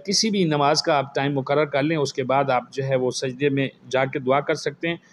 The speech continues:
اول و آخر درود ابراہیمی ضرور پڑھ لیجیے گا، اللہ تعالیٰ سے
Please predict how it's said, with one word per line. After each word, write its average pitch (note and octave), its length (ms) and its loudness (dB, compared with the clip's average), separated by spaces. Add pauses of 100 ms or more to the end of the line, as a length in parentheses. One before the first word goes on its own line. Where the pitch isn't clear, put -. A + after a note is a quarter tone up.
اول F3+ 300 4
و F3 40 6
آخر F3 240 2
درود D3 220 0
ابراہیمی D#3 460 0
ضرور D3+ 260 4
پڑھ E3 160 2
لیجیے C3 300 0
گا، C#3+ 120 4 (560)
اللہ D#3 160 4
تعالیٰ E3+ 240 4
سے F#3 240 4